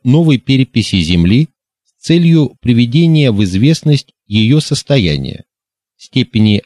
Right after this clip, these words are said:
разорения городов и деревень. Второе, специальные меры, рассчитанные на скорейшую ликвидацию кризиса и на поднятие доходности поместий,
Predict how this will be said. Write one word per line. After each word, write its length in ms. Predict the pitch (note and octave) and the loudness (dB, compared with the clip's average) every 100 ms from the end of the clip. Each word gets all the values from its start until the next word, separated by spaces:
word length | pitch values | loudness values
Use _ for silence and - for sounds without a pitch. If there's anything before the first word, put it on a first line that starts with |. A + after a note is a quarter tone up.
| - | -4
разорения 760 | A2 G#2+ G2 G#2 G2+ F#2 F2 | -4 -2 -2 -2 0 0 0
городов 560 | F2 F#2 F2+ G#2+ E3+ - _ _ | -2 -2 -2 0 -2 -4 _ _
и 160 | - C3 | -4 -2
деревень. 560 | A#2+ A#2 G2 C#2+ - _ _ _ _ _ _ _ _ _ _ _ _ _ _ _ | 0 0 0 -2 -8 _ _ _ _ _ _ _ _ _ _ _ _ _ _ _
Второе, 540 | - F3+ C3 E2 C#2 - _ _ _ _ _ _ _ _ _ | -2 0 2 0 -2 -8 _ _ _ _ _ _ _ _ _
специальные 800 | _ - A#2+ - F#3 F3 B2+ G#2+ | _ -8 -6 -2 0 2 2 2
меры, 420 | F#2+ F2+ F#2 C3 - _ _ _ _ | 2 0 0 -2 -4 _ _ _ _
рассчитанные 1000 | A2 B2 C3+ - G#3 F#3 F3 D#3+ D3+ B2+ | -4 -2 -2 -2 -2 0 2 2 0 -2
на 140 | - B2 | -2 -2
скорейшую 760 | - A#2 B2 F3+ - - D3 | -2 -2 0 0 0 0 0
ликвидацию 800 | B2 A2 A#2 G2+ A#2+ C#3+ - C#3+ | 0 -2 -2 0 -2 -2 -2 -2
кризиса 720 | - G#2 F2+ D2+ D2+ - D#2+ - _ _ _ _ _ _ - | -2 -2 -2 -2 -4 -6 -10 -12 _ _ _ _ _ _ -2
и 80 | |
на 160 | C3+ A#2+ | 0 0
поднятие 680 | - G#2+ G#2 D#3+ D#3+ C3 G2+ | -2 -4 0 -2 -2 -2 -2
доходности 720 | F#2 F#2+ B2 A#2 A2 - G2 | -2 -4 -2 0 -2 -4 -8
поместий, 760 | - F2 F#2+ C#3+ - - F3 | -4 -2 0 0 -2 -2 -2